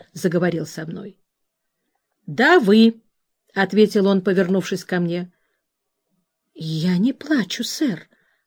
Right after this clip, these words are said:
пролепетала я. «Нет, плачете», — сказал джентльмен.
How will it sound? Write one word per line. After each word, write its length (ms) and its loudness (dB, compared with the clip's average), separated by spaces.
пролепетала 640 -2
я. 280 -14
«Нет, 340 2
плачете», — 560 0
сказал 420 -2
джентльмен. 640 -4